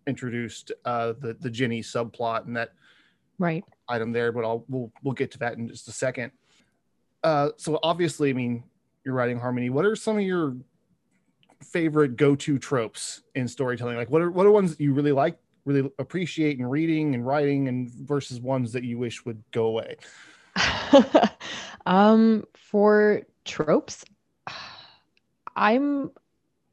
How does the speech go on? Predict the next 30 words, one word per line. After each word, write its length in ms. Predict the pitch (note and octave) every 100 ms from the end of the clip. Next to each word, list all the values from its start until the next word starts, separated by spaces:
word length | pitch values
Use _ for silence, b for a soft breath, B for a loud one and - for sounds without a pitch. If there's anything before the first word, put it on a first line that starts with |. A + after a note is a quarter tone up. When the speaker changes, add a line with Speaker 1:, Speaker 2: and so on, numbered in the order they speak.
| _ _ -
Speaker 2:
a 80 |
little 300 | F#3+ D#3+ E3
bit 120 | E3+ E3+
of 120 | D#3
a 60 |
hot 300 | C#3 D#3+ D3+
mess 240 | D3 D3 -
on 160 | D#3+
that. 240 | E3+ F3 -
I'm 220 | E3 E3+
kind 320 | D#3+ - F3 G#3+
of 100 | E3+
a 40 |
paradox. 800 | - - B2+ C3+ C3+ D3 - -
I, 320 | - C#3+ D3+ D3 B B B B B
sometimes 440 | - - G#3 G3+ F3
it's 140 | -
like 120 | D#3 C#3+
I'm 200 | C#3 C#3 _ _ _ -
two 160 | C#3+ C3+
pers-, 320 | C3+ C3 C#3+
people 380 | - F3 D#3+ D3 -
<laughs> 100 | -
in 80 | A3+
the 60 |
same 280 | - G3 - -
person 540 | C#3 F3+ - E3+ G3
struggling. 720 | - - F#3 F3+ A3+ A#3 G#3+ C#4+ D5 B B B
I 500 | E3 D#3+ E3 E3 - _ D3 C3+
don't 500 | E3 G#3 C4+ D4